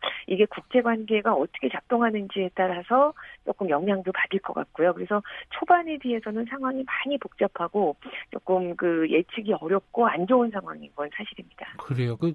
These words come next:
Speaker 2: 트럼프 대통령 같은 경우는 뭐 트위터로 군대가 홍콩 쪽으로 지금 이동하고 있다,
Speaker 1: 예.
Speaker 2: 뭐 이런 식으로 얘기를 했잖아요.
Speaker 1: 그렇죠. 최근에 그렇게 얘기도 했죠. 예.
Speaker 2: 그래서 걱정이 많이 돼요. 사실 이게 사실 홍콩하고 중국하고 무력 충돌이 만약에 벌어진다면은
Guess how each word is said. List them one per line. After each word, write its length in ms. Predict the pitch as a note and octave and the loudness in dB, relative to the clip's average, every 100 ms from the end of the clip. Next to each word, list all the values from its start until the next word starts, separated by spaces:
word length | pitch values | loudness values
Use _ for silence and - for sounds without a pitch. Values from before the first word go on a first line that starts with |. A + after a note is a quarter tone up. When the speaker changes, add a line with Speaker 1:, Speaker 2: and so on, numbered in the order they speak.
| - | -2
Speaker 2:
트럼프 280 | - C#4 | -2 0
대통령 340 | B3+ A#3 A3+ G#3 | 0 0 0 0
같은 240 | E3+ - | 0 0
경우는 240 | D#3+ D3 C3 | -2 0 0
뭐 100 | B2 | -2
트위터로 580 | - A3 G#3 G3 E3+ B2+ - - - - - - | -2 -4 -2 0 2 0 -4 -18 -18 -18 -20 -20
군대가 520 | - E3+ G3+ B3 A3 | -2 2 4 4 4
홍콩 340 | G3 B3+ - C4 | 2 2 -6 -4
쪽으로 340 | B3 G#3+ G3 | 0 2 2
지금 200 | D#3+ E3+ | 2 0
이동하고 500 | D3 D#3 G3+ G3 F3 | 0 2 2 2 2
있다, 240 | D3+ F#3+ F3+ | 0 2 4
Speaker 1:
예. 60 | |
Speaker 2:
뭐 80 | E3 | 4
이런 260 | D3+ G#3+ D#4 | 4 4 2
식으로 560 | D4 D4 C4 G3 E3 | -2 0 4 4 4
얘기를 260 | C#3+ C#3+ D3 | 2 2 2
했잖아요. 720 | C3+ C3 A2+ A2 F#3+ B3 A#2+ A2 | 0 0 0 0 0 -2 -2 -4
Speaker 1:
그렇죠. 420 | - G3 - E3 D#3 | 2 2 4 -2 -2
최근에 360 | - A#3 G#3 F3+ | -2 -4 -2 -4
그렇게 320 | - F3 - | -6 -8 -4
얘기도 220 | D#3+ D#3 | -4 -4
했죠. 380 | F3+ F#3+ - C#3+ | -6 -6 -2 0
예. 240 | C#3+ E3+ D#3+ | 0 0 0
Speaker 2:
그래서 200 | C#3+ G3 | -2 -2
걱정이 420 | D#3 D#3 D#4 E4 | -2 2 0 2
많이 260 | F3 D3+ | 2 2
돼요. 160 | A#3 C4+ | 4 2
사실 220 | G#3+ G#3 | 2 0
이게 220 | G#3 A#3+ | 2 2
사실 360 | F#3+ B3+ B3+ G#3+ | 4 2 4 2
홍콩하고 840 | F#3 C#4+ - D#4 D4 C4 B3 A3 F#3 | 2 -2 0 4 6 4 4 2 0
중국하고 640 | - F#3+ G3+ G#3+ G#3 F#3 D#3+ | 0 0 2 2 2 2 0
무력 340 | D3+ A#3+ D4+ | 2 2 0
충돌이 320 | - D#4 D4+ | -4 0 2
만약에 260 | G#3+ E3+ E3+ | 4 2 2
벌어진다면은 1000 | D3+ E3 E3+ E3 D#3 C#3 C3 C#3+ C#3+ G#2 | 2 2 2 2 2 2 0 0 0 -2